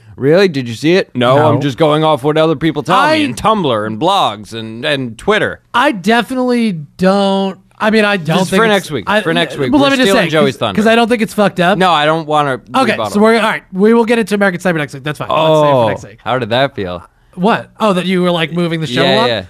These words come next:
Speaker 3: No, I think it's good.
Speaker 1: Yeah, you
Speaker 3: Uh,
Speaker 1: don't like
Speaker 3: I,
Speaker 1: that.
Speaker 3: I respect your production skills. Uh, so,
Speaker 1: It's
Speaker 3: okay.
Speaker 1: all I have.
Speaker 3: <laughs> Um, all right, boys. So I think that was good.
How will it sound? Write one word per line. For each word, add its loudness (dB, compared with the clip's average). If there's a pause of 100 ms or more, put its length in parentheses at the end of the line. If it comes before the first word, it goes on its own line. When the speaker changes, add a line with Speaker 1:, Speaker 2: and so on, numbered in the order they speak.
Speaker 3:
No, 2
I 0
think 2
it's -4
good. -4
Speaker 1:
Yeah, 0
you 2
Speaker 3:
Uh, 0
Speaker 1:
don't -2
like -2
Speaker 3:
I, -4
Speaker 1:
that. -6
Speaker 3:
I -4
respect -4
your -6
production -6
skills. -14 (500)
Uh, 4 (400)
so, 2
Speaker 1:
It's -2
Speaker 3:
okay. 2
Speaker 1:
all 0
I 2
have. -10 (140)
Speaker 3:
<laughs> -2
Um, 0
all -2
right, -2
boys. 0
So 2
I -2
think -4
that 0
was -2
good. 0